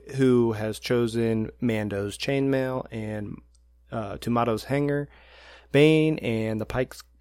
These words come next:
confront Fett, Shand, and Mando outside the remains of the sanctuary,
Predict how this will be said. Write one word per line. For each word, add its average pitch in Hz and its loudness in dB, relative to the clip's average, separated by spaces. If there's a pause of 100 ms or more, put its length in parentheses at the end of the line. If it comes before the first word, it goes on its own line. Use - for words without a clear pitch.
confront - -6
Fett, 123 -2 (540)
Shand, 117 -4 (120)
and 107 -6 (440)
Mando 101 -6
outside 101 -8
the 101 -8
remains 98 -8
of 92 -10
the 98 -8
sanctuary, 139 -2